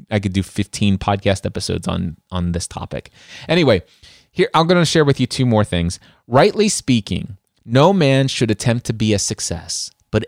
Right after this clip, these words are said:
every man can and should attempt to be successful.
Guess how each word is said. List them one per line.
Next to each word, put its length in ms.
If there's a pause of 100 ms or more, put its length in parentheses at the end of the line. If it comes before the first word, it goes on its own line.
every 320
man 400
can 640
and 240
should 400
attempt 400
to 80
be 140
successful. 720